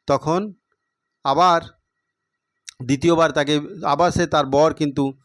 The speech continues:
দ্বিতীয়বার বিয়ে করলো। অতএব এই মেয়ের পরিণতি কিন্তু খুব একটা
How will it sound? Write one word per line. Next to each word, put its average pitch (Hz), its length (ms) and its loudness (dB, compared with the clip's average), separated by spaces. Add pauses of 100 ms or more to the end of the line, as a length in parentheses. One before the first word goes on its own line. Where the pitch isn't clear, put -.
(180)
দ্বিতীয়বার 120 460 -2
বিয়ে 120 180 -4
করলো। 113 260 -6
অতএব 147 400 -2 (340)
এই 170 180 0
মেয়ের 180 200 0
পরিণতি 156 480 -4
কিন্তু 143 420 -6 (400)
খুব 147 160 -4
একটা 165 400 -2